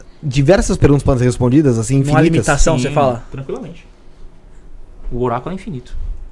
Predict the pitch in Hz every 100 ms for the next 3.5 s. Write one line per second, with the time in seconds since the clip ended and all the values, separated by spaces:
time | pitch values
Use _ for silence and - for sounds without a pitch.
0 | - - - - - - 127 - 175 -
1 | 165 170 147 120 151 160 147 175 185 135
2 | 123 120 180 135 113 151 254 - 311 359
3 | - 381 147 110